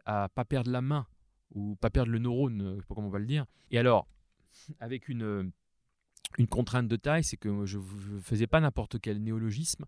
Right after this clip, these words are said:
Je voulais faire des mots valises. Parce que, euh,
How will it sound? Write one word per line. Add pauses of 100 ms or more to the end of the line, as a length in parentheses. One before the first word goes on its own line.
(320)
Je
voulais
faire
des
mots
valises. (840)
Parce
que,
euh,